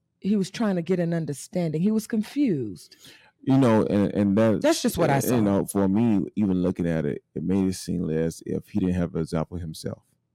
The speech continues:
Speaker 1: It's a possibility.
Speaker 2: Because, I mean, they're speculating. I don't know their background.
Speaker 1: Yeah, we don't know the video.
Speaker 2: But
Speaker 1: We don't know if it was real.
Speaker 2: Yeah, but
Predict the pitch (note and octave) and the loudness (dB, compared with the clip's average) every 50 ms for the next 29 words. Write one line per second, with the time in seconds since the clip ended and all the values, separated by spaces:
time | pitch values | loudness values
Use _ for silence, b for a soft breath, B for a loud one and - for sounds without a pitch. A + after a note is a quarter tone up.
0 | _ _ _ _ _ _ _ _ - - - - - - A#3 G#3+ - - A#3+ - | _ _ _ _ _ _ _ _ -20 -20 -20 -18 -10 -4 -2 -2 -2 -2 -4 -4
1 | - A#3 A3 - G#3+ F3 A3 A#3+ C4+ C#4 C4+ B3 B3 C4 C#4+ D#4 - _ _ _ | -4 -8 -6 -6 -6 -6 -6 -4 -4 -4 -4 -4 -4 -6 -8 -10 -16 _ _ _
2 | _ _ _ _ - - - - - F2+ - - A#2+ B2+ B2 G#2+ G2 F2 G#2 A2 | _ _ _ _ -6 -4 -4 0 0 0 2 4 4 4 6 4 4 4 2 2
3 | G#2+ - - - F#2+ F#2+ G2 F#2+ G2 F#2+ - C2+ G2+ G2 - - F#2 F#2+ G2 G2 | 0 0 0 0 0 2 2 2 2 2 0 0 -2 -4 -4 -2 0 0 2 2
4 | F#2+ F#2 F2+ F2+ F#2 F#2 F2+ F#2 F#2 F2+ E2 F2+ F2+ E2 - - F#2 F#2 F2+ F2+ | 2 2 2 2 2 2 2 2 0 0 0 0 -2 -2 0 0 0 0 2 2
5 | - - C4 B3 A3 A3+ A#3 C4 C4+ C#4 C4+ C4 B3 A#3 G#3+ G3+ A#3 G#3+ G#3 - | 0 0 0 -2 -2 -2 -2 -2 -2 -2 -2 -2 -2 -2 -2 -2 0 0 2 4
6 | F#3+ G3+ - C#4+ D4+ D#4 D4 C#4+ C#4 C#4+ - C#4+ C#4+ C#4+ D4 B3+ C4 D4 G#4 G4+ | 4 4 4 4 2 2 0 0 -2 -2 -2 -6 -6 -6 -8 -8 -6 -6 -4 -2
7 | G3+ - A2 G#2+ A2+ A#2+ B2+ A2 F#2+ F2+ F#2+ - | -2 0 2 4 4 4 4 4 2 0 -2 -4